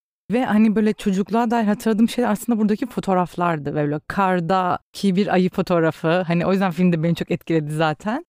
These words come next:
Karın üzerinde ölmüş bir ayı fotoğrafı falan filan. Ve bunları görüyorsun çocukken yani. Ve hani bunu yani normalleştirmem mümkün değildi aslında o yaşlarda ama tam o dediğin gibi yani hani bunun senin ailendeki insanlar olmasıyla kaynaklı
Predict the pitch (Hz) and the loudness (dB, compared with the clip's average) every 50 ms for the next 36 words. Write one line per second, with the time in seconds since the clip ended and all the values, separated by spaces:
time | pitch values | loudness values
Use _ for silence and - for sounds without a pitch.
0 | _ - - 220 214 208 202 185 196 196 196 208 202 196 185 233 240 - 185 185 | _ -6 -2 2 2 2 2 2 2 2 2 2 2 2 0 0 -2 0 0 0
1 | 185 - 196 - - 175 170 160 - 175 - - 180 170 175 - 247 277 262 196 | 0 0 -4 -4 0 -2 -2 -2 -4 -8 -4 -2 -2 0 0 0 0 0 0 2
2 | 185 196 208 208 208 233 214 208 175 165 156 - - 160 - - 151 - - - | 2 2 2 2 2 2 2 2 2 2 0 0 -2 -6 -6 -6 -10 -10 -10 -6
3 | 165 151 156 156 156 160 190 233 262 269 220 214 220 190 220 233 240 220 - - | -4 -2 -2 0 0 2 2 2 2 2 2 2 2 2 2 2 2 2 0 -4
4 | _ - 185 175 175 185 190 196 202 202 208 220 202 - - - 220 202 202 202 | _ -2 0 2 2 4 4 4 2 2 2 0 0 -2 -4 -4 -2 2 4 6
5 | 208 208 208 - - 190 208 240 285 277 226 214 - - 254 240 202 196 208 214 | 6 6 6 4 2 0 2 2 4 4 4 2 2 2 2 2 4 4 4 2
6 | 214 170 - - 156 - - 180 170 156 156 165 160 - - 180 175 185 220 285 | 2 2 0 -2 -4 -4 -4 -2 -2 0 -2 -2 -4 -4 -4 -4 -2 -2 0 0
7 | 311 294 311 339 370 _ _ - 254 262 277 277 220 254 220 208 254 254 220 208 | 0 0 -2 -4 -6 _ _ -2 0 2 2 2 2 2 4 4 4 4 4 2
8 | 170 180 170 165 170 180 185 180 170 190 220 226 247 247 233 208 - - 233 240 | 2 2 2 2 2 2 2 2 2 4 4 4 4 4 0 -2 -2 0 2 2
9 | 247 214 220 214 208 208 214 214 214 226 - - 233 220 226 - 233 214 214 214 | 2 2 2 2 2 2 2 2 2 2 2 2 0 0 0 0 0 2 2 2
10 | 226 226 214 208 208 208 214 202 - - - 247 240 214 202 180 - - 185 185 | 2 2 2 2 2 2 0 0 -2 -4 0 0 2 2 0 -2 -2 -2 0 0
11 | 185 190 196 - - 269 285 | 2 0 -2 0 -2 -2 -2